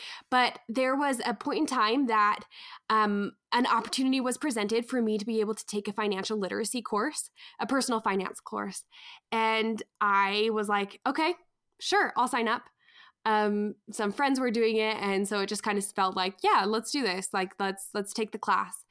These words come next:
Um, I had no real expectations, which is crazy 'cause that class,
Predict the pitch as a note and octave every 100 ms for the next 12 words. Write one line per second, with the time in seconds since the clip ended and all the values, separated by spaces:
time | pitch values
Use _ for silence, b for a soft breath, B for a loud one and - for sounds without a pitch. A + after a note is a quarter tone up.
0 | B B B - G#3+ G#3 G3+ G#3+ G#3 G#3
1 | A#3 D4 G#3+ A3+ G#3+ G3+ A3 _ _ _
2 | A#3 A3 G#3+ A#3+ A#3+ A3 G3+ A3 - F#3
3 | G#3+ D4 - C4 B3 - - - G#3 F3+
4 | B3+ C4+ G3+ F#3+ F#3+ G3 -